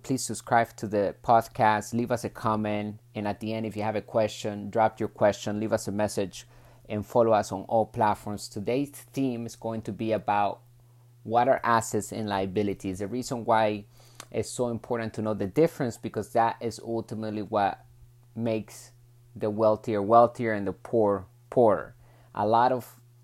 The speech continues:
times, the poor things an asset, um,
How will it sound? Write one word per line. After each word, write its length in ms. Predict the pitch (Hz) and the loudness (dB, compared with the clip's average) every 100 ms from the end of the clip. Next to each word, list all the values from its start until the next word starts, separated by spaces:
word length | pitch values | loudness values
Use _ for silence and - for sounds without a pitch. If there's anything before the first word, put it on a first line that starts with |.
| _ _ _ - - - | _ _ _ -20 -20 -4
times, 640 | 156 147 131 117 107 - | 0 2 2 -2 -6 -6
the 160 | 104 | -6
poor 580 | 95 - 127 120 113 - - - - - - _ _ - | -6 -2 2 4 2 -2 -18 -20 -20 -20 -20 _ _ -18
things 680 | - 139 127 117 110 - - _ 113 | -2 0 2 -2 -6 -12 -20 _ -6
an 140 | 117 | -4
asset, 580 | 113 120 110 - 104 - - _ _ _ _ _ _ - - - - - | 0 0 0 -2 -2 -4 -14 _ _ _ _ _ _ -20 -20 -20 -20 -10
um, 400 | 101 98 95 | -8 -6 -8